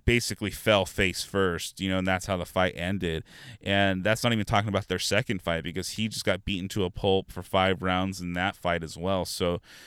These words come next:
you know, Junior Dos Santos is someone that, you know, has my respect, in my opinion. You know, he's one of the best heavyweights of all time. And,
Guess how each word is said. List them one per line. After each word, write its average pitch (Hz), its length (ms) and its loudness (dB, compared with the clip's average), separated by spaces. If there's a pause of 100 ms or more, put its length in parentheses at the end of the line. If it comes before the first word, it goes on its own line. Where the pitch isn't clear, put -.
(120)
you 95 100 -2
know, 95 60 0
Junior 110 300 -2
Dos 101 180 -2
Santos 98 480 -2
is 78 100 -6
someone 95 440 -2
that, 87 220 0 (240)
you 90 140 -6
know, 92 140 -2
has 107 400 0
my 101 100 -2
respect, 95 680 0
in 92 100 -8
my 92 120 -2
opinion. 98 440 -2
You 98 80 -4
know, 101 160 -2
he's 104 180 -6
one 110 120 0
of 104 80 -2
the 101 40 -6
best 101 280 -2
heavyweights 98 480 0
of 85 80 -4
all 90 120 0
time. 92 480 -2 (400)
And, 104 380 0